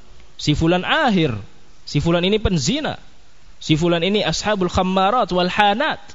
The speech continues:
si fulan ini adalah orang yang suka main ke barbar, hiburan-hiburan malam. Ini di masjid Allah Subhanahu wa taala, dan tuduhan-tuduhan seperti itu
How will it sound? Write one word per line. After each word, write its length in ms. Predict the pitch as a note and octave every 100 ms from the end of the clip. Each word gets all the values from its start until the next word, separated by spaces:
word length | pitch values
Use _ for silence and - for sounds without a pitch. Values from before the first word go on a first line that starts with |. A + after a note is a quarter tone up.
| - - - - - - - -
si 80 | -
fulan 320 | C#3+ E3 E3
ini 160 | F3 G3
adalah 320 | F3 E3+ G3
orang 240 | E3+ F#3+ G3
yang 180 | F#3+ F#3+ - -
suka 480 | A#3+ G#3+ F3 D3+ - -
main 320 | F3+ A3+ A3
ke 160 | E3 E3+
barbar, 560 | A3 E3 F3+ D#3+ A#2+ G2+ - -
hiburan-hiburan 560 | D#3 G#3+ G3+ F#3 G#3
malam. 400 | G3+ B3 B3 - - - - -
Ini 160 | - A3
di 120 | G3 G3
masjid 240 | - F#3
Allah 240 | F3+ A3+
Subhanahu 400 | F#3 E3 G3 G3+
wa 160 | G3 G3
taala, 160 | G#3+ D3
dan 160 | E3+
tuduhan-tuduhan 720 | F3 A3 C#4+ C4 A3 G3+ F#3+
seperti 480 | F3+ F3 F3+ E3 D#3
itu 160 | G3+